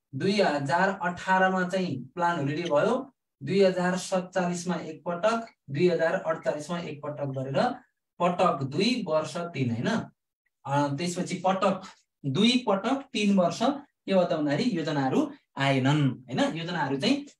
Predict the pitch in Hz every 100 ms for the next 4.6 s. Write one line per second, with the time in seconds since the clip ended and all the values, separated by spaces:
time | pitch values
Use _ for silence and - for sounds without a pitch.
0 | - 190 143 233 277 262 254 247 - 247
1 | 247 233 247 226 254 226 240 - 240 254
2 | 233 190 240 240 240 262 254 247 240 202
3 | 196 233 185 160 214 226 226 240 - 240
4 | 240 233 247 262 220